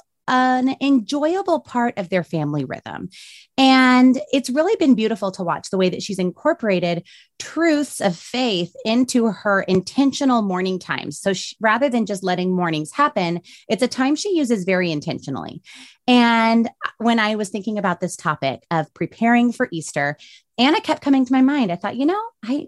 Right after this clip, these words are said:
I've seen her do it in other topics. I'll bet she has a lot to say about Easter. So sure enough, she does. Uh, you'll want to follow her on Instagram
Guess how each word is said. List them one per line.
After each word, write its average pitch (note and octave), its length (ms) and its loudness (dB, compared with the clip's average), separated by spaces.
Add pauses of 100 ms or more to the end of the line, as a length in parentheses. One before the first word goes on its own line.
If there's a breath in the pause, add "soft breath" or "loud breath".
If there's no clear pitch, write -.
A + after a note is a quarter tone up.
I've A#3+ 140 2
seen D4+ 200 0
her E4 80 2
do C#4+ 100 -2
it - 80 -4
in A#3 80 2
other A#3+ 140 0
topics. E3+ 440 -4
I'll F#3+ 120 -2
bet A#3 180 0
she - 100 -4
has G#3+ 140 -2
a G3 40 -2
lot F#3 160 -4
to F3 60 -12
say F#3 140 -2
about E3+ 180 -4
Easter. D#3+ 380 -10
So D#3 320 -2 (180 soft breath)
sure C4 240 0
enough, C#4 220 2
she D#4 140 2
does. C4 420 2 (440 loud breath)
Uh, A#3+ 240 2
you'll C4+ 240 2
want C#4+ 200 -4
to G4 100 -2
follow A3+ 400 2
her G#3+ 300 -4
on F#3 100 -2
Instagram F#3 760 -4